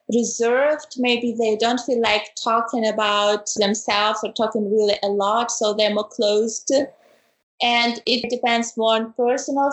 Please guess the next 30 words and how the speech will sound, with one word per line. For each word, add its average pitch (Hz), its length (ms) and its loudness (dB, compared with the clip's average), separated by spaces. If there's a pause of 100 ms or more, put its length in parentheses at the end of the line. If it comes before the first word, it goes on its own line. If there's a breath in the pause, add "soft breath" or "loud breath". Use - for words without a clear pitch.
features 285 460 0
and 285 260 0
traits, 285 720 0
but 262 500 0
people 254 280 -2
in 220 160 2
the 233 80 0
new 220 180 2
generation, 214 920 0
they 240 160 2
are 233 320 2 (120)
eager 254 640 0
to 254 400 -2
interact 247 920 0
with 226 200 0
the 220 120 0 (120)
others 240 1000 0
because 254 340 0
they're 262 180 2
just 262 280 -6
young 226 420 0
and 208 260 0
it 233 160 0
seems 247 380 -2
everything 254 440 2
interesting 262 640 0
and 247 100 2
exciting 233 640 -2
to 190 240 -2
them. 190 240 0